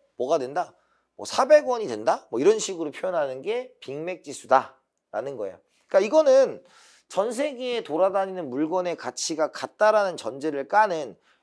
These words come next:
일물일가의 원칙을 반영하고 있는 것이다라고 볼 수가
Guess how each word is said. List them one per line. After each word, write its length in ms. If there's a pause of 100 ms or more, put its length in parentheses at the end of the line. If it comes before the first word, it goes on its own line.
일물일가의 920
원칙을 760
반영하고 680
있는 200
것이다라고 960
볼 180
수가 580